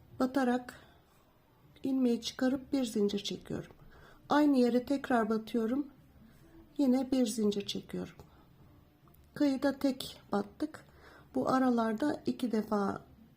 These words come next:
batarak ilmek çıkarıyoruz. Sıradakini yine boş alıyorum.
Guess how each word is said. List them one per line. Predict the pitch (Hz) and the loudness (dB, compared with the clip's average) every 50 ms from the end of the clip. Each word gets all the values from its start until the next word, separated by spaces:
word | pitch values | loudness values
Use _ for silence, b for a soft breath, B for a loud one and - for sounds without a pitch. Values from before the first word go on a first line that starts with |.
| - - - - - - - - B B B B B B B - | -20 -20 -20 -20 -20 -20 -20 -20 B B B B B B B -8
batarak | - 220 220 - 220 202 202 202 202 | -6 -6 -4 -2 0 0 0 0 -2
ilmek | - 202 196 196 190 185 - | -2 0 0 0 -2 -4 -6
çıkarıyoruz. | - - - - 180 175 175 - - - - - - - - - - _ _ _ - B B B B B B B B B B B B B B - - - | -10 -10 -6 -6 -6 -4 -4 -6 -6 -8 -10 -10 -10 -12 -14 -14 -18 _ _ _ -20 B B B B B B B B B B B B B B -20 -20 -20
Sıradakini | - - - - 320 320 294 262 262 254 - 247 240 247 254 | -18 -12 -4 0 0 2 2 0 -2 -4 -2 0 2 2 4
yine | 254 269 254 247 240 | 4 4 2 2 2
boş | 247 254 254 247 254 | 2 2 0 0 0
alıyorum. | 240 214 202 202 196 190 190 214 254 294 | -2 0 0 0 0 0 0 -2 -4 -4